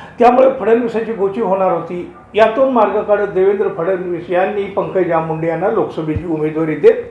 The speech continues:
करेक्ट कार्यक्रम केला, अशी चर्चा आहे. विधान परिषदेमध्ये विनायक मेटे यांना भाजपने डावलण्याचं काम केलं आणि याची सल कार्यकर्त्यांना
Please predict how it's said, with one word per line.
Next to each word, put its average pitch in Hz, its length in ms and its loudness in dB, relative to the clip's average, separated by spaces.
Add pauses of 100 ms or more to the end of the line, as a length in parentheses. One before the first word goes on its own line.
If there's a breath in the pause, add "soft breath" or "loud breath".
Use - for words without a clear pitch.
करेक्ट 247 340 0
कार्यक्रम 185 520 -2
केला, 233 460 2 (360 loud breath)
अशी 202 160 -4
चर्चा 185 380 0
आहे. 143 280 2 (600 soft breath)
विधान 247 300 4
परिषदेमध्ये 226 640 2
विनायक 214 360 2
मेटे 202 260 -4
यांना 196 220 0
भाजपने 185 560 0
डावलण्याचं 175 520 0
काम 165 240 0
केलं 170 280 0
आणि 170 280 2 (140)
याची 175 300 -2
सल 190 300 2
कार्यकर्त्यांना 165 1300 -2